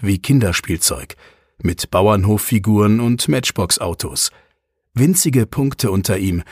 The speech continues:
die langsam erkennbar wurden, mit Wolkenschatten, die über die Felder jagten. Graue Flecke auf grünem Grund. Es sah so sicher und so sauber aus, eine adrette kleine Welt,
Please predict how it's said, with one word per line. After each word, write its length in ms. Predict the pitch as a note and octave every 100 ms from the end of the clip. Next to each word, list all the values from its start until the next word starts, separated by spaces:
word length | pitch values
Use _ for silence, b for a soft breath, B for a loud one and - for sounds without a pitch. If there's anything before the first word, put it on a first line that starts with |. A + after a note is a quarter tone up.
| B B
die 80 | A#2+
langsam 500 | G#2+ G#2+ A2+ A2+ A2+
erkennbar 520 | A#2 - C#3 A2 F#2
wurden, 400 | G2 F#2+ F#2 E2+ b b b _ -
mit 320 | - - F2
Wolkenschatten, 840 | G#2+ B2 G2+ F2 - D#2+ F#2 F2 B B B
die 140 | A2+ G2
über 180 | F2+ F#2+
die 100 | F#2+
Felder 320 | G#2+ G2 G2
jagten. 560 | F#2 F2 - - D#2 - _ _ _ _
Graue 360 | - A2 D#3+ D3
Flecke 500 | G#2+ G#2 - A#2 - _ -
auf 220 | F2 -
grünem 340 | - G2 G2 G#2+
Grund. 440 | - B1+ - - _ _ _ _ _ _ _ _ _ _ _
Es 140 | A2+ -
sah 180 | G#2
so 180 | A#2+ A2+
sicher 420 | G2+ C3 - F#2+
und 120 | E2 F2
so 120 | G2+
sauber 520 | F#2+ G#2+ A2+ F#2+ -
aus, 300 | E2 - - b b b b
eine 300 | C#3 C#3 -
adrette 400 | A2+ A#2+ E3 D#3
kleine 420 | - G#2 A#2 G#2+
Welt, 320 | E2+ C#2+ -